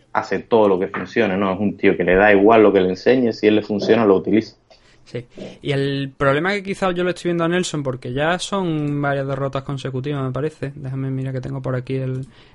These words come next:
Speaker 2: el récord. Ahora mismo, a ver cuántas son. Son dos derrotas consecutivas, pero sí que es verdad que entre el, el tema de lesiones y tal,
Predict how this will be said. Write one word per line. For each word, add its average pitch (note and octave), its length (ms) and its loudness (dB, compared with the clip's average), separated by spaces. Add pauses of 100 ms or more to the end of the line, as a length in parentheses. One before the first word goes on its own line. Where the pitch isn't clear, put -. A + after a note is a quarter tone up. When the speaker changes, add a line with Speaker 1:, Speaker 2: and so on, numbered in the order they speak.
Speaker 2:
el C3+ 200 0
récord. D#3+ 400 4
Ahora D3 180 4
mismo, D3+ 260 -2 (120)
a C#3+ 120 -6
ver C3+ 120 -2
cuántas C3+ 300 -4
son. E3+ 560 -2 (920)
Son D#3+ 240 2
dos E3 160 4
derrotas D3 300 4
consecutivas, B2+ 580 0
pero B2 160 2
sí C3 160 -4
que D3+ 80 0
es D3+ 60 4
verdad D3+ 260 2
que D#3 60 0
entre D3 220 -2
el, C3+ 100 2
el C3 160 -2
tema E3+ 320 4
de F3+ 100 4
lesiones E3+ 480 4
y E3 80 0
tal, F3 320 6